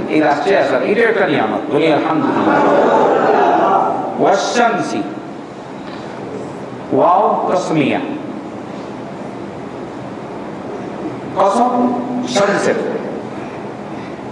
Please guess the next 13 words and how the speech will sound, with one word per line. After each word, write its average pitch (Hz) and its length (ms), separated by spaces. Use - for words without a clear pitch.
কসম 185 280
সূর্যের। 131 460
ওয়া 156 180
দুহাহা, 175 800
দুহা 175 240
মানে 185 260
আলো, 117 320
এবং 160 480
তার 160 160
কিরণের। 139 400
ওয়াল 196 320
কমারি 190 600
ইযা 208 280